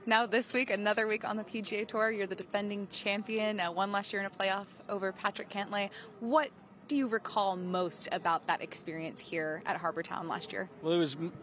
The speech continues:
Speaker 2: probably the most unexpected win I've ever had. I, I just tried to kinda hang in there, knowing that this golf course, it was windy the last round, and it was gonna get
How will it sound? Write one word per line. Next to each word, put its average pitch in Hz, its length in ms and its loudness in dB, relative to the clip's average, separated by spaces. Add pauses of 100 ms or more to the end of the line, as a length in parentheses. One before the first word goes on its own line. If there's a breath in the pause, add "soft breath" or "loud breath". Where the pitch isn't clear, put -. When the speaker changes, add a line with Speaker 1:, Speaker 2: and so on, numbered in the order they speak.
Speaker 2:
probably 226 220 6
the 175 40 4
most 165 200 4
unexpected 156 640 4
win 123 240 2
I've 120 160 2
ever 117 180 2
had. 113 300 2
I, 120 180 2
I 131 140 4
just 156 240 0
tried 160 240 6
to 139 60 2
kinda 143 280 2
hang 143 240 2
in 143 180 4
there, 139 340 4
knowing 139 340 2
that 131 160 -2
this 139 140 2
golf 135 280 2
course, 135 300 0
it 127 60 -4
was 123 160 -2
windy 131 260 2
the 131 60 2
last 127 320 2
round, 131 280 2
and 123 80 -2
it 120 80 -2
was 117 140 -4
gonna 127 180 0
get 123 220 2